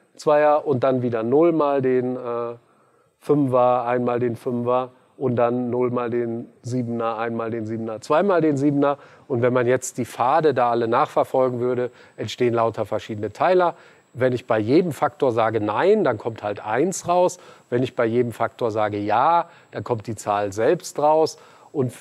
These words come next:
und hier sind zum Beispiel, ist zum Beispiel mal ausgewählt worden zwei hoch zwei mal fünf hoch eins mal sieben hoch null, dann wären wir beim Teiler zwanzig. So, jetzt ist auch klar, okay, die Menge der echten Teiler ist nicht so schwierig. Das ist einfach immer das, was bei den,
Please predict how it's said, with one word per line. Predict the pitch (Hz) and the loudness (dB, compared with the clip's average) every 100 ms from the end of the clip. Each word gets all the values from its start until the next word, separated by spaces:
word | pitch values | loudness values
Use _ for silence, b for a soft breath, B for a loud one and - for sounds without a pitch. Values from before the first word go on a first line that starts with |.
| - | -18
und | - 123 107 | -8 -8 -2
hier | 123 | -2
sind | 117 113 | -2 -4
zum | - 110 | -4 -2
Beispiel, | 113 - 120 | -2 -2 -6
ist | 107 | -4
zum | - | -6
Beispiel | 107 107 - | -4 -6 -4
mal | 104 | -4
ausgewählt | 104 110 - 107 107 107 113 113 | -4 -4 -6 -4 -2 -4 -8 -8
worden | 110 104 101 | -6 -6 -6
zwei | - 104 104 | -2 -2 -2
hoch | 101 | -6
zwei | - 127 131 135 | -6 0 0 0
mal | 110 104 | -2 -4
fünf | 117 104 | -8 -10
hoch | 117 104 | -12 -8
eins | 107 110 - | -8 -8 -8
mal | 110 101 | -8 -8
sieben | 104 101 | -10 -10
hoch | 98 | -4
null, | 147 185 | 2 2
dann | 156 117 | 2 -2
wären | 113 110 | -4 -4
wir | 107 | -6
beim | 107 104 | -6 -8
Teiler | 107 101 104 101 | -8 -6 -6 -8
zwanzig. | - 90 90 - - - - b b b b _ | -8 -10 -10 -16 -18 -20 -20 b b b b _
So, | 127 131 - B B | -14 -14 -18 B B
jetzt | - 120 135 | -2 -2 0
ist | 156 | 2
auch | 135 143 | 2 2
klar, | - 139 143 | 2 4 2
okay, | - 143 | 0 -2
die | 127 | 0
Menge | 117 123 135 | -2 0 0
der | 123 117 | 2 2
echten | 123 - 139 | 0 -4 -8
Teiler | 120 120 127 120 | -2 0 2 0
ist | - | 0
nicht | 127 - | -4 -4
so | 117 | -6
schwierig. | - 123 131 123 | -4 -2 0 0
Das | - 107 | -4 -8
ist | 110 | -8
einfach | 123 107 117 | -10 -8 -8
immer | 117 113 | -6 -6
das, | 113 - | -6 -6
was | 120 | -10
bei | - 113 | -8 -6
den, | 110 | -6